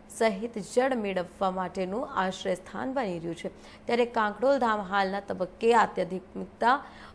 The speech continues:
ઉદ્ગતિ કરનાર મહત્વનું સ્થળ છે. હજારો લોકો ગામ થકી જીવનમાં બદલાવ લાવી રહ્યા છે. ત્યારે આજે ગુરુ પૂર્ણિમા નિમિત્તે હજારો લોકોએ પૂજ્ય નરસિંહ દાદાના દર્શન કરી જીવનમાં એક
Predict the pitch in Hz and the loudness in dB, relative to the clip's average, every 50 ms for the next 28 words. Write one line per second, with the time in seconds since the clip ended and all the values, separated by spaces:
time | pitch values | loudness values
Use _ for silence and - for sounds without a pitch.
0 | - - 202 233 - - 220 202 190 202 190 190 - 226 254 294 302 - - - | -2 4 6 6 6 6 4 4 6 6 4 4 0 -2 -2 -2 -4 -8 -12 -8
1 | - 202 185 175 185 190 190 190 185 180 180 170 175 247 254 - 277 277 269 269 | -6 -6 -4 -2 0 2 2 2 2 -2 -6 -6 -6 -6 -6 -4 -2 0 0 0
2 | 262 - 240 233 233 233 - 339 - 294 226 202 202 208 190 190 190 185 185 180 | 0 -2 -2 -2 -4 -4 -6 -10 -6 -4 -4 0 2 2 2 2 0 0 -2 -2
3 | - 208 190 185 190 185 190 190 - 190 190 190 226 220 190 - 254 311 330 330 | -2 -2 0 0 0 0 0 -4 -4 -6 -6 -4 -4 -6 -6 -6 -6 -6 -4 -2
4 | 269 208 180 180 - - - - - - - - - 190 226 240 233 233 226 196 | -2 -4 -4 -6 -8 -10 -14 -20 -18 -18 -18 -8 0 2 4 4 4 4 2 2
5 | 170 151 170 170 170 165 175 170 180 170 175 - 233 226 - 226 214 214 226 220 | 2 0 -4 -6 -4 -4 -2 -2 -2 -2 -4 -4 -6 0 4 4 4 4 4 4
6 | 208 208 196 220 214 214 - - 220 214 208 - - 226 240 247 254 226 208 196 | 2 2 0 -2 -6 -4 -4 -2 -2 -2 -2 -4 -4 -4 -2 -2 -2 -2 0 -2
7 | 190 190 190 196 202 262 285 285 - - - 208 190 - 208 190 185 190 180 180 | -2 -2 -4 -6 -4 -4 -4 -4 -4 -10 -12 -10 -6 -2 -2 0 2 2 0 0
8 | 185 196 - 285 285 262 262 262 - - - - - - - 302 320 320 - 302 | -2 0 4 4 4 4 4 -2 -10 -18 -20 -20 -14 -4 0 2 2 2 4 2
9 | 302 277 233 226 226 220 214 - 269 262 240 196 190 196 196 196 196 202 190 185 | 2 2 2 0 -2 -2 -2 -2 -2 -2 -2 -2 -2 -2 -2 0 0 0 0 0
10 | 180 180 185 196 185 185 180 170 - - 185 185 - 202 196 226 208 - - 277 | 0 0 0 0 0 0 -2 -2 -2 -6 -8 -6 -4 -2 -2 -2 -2 -4 -4 -2
11 | 269 269 247 202 190 185 185 208 - - - 214 208 - | 0 0 0 0 0 -4 -4 -6 -4 0 0 2 4 4